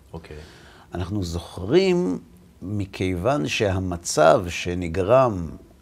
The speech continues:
Speaker 2: אז, אותו אנחנו זוכרים, עדיין לא תוקן.
Speaker 1: מהמם.
Speaker 2: אבל ברגע שיתוקן המצב, אין עניין לזכור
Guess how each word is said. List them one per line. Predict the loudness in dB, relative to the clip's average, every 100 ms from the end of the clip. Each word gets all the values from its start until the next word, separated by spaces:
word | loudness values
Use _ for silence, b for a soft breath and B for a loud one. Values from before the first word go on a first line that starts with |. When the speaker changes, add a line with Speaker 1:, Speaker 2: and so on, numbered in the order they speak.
| _ 2
Speaker 2:
אז, | 6 6 6 0 -10 -16
אותו | -10 -2 -2
אנחנו | 0 -2 -2
זוכרים, | -2 -2 -4 0 2 2 0
עדיין | -2 0 0 0
לא | -2
תוקן. | -4 -10 2 2 2 -2 -16 B
Speaker 1:
מהמם. | -14 -14 -16 B B B
Speaker 2:
אבל | -4
ברגע | 0 2 2
שיתוקן | 2 0 -2 -4 0 2 2
המצב, | 0 2 6 8 6
אין | 2 0
עניין | 0 0 0 0
לזכור | 0 -2 -2 4 6 6 2 -2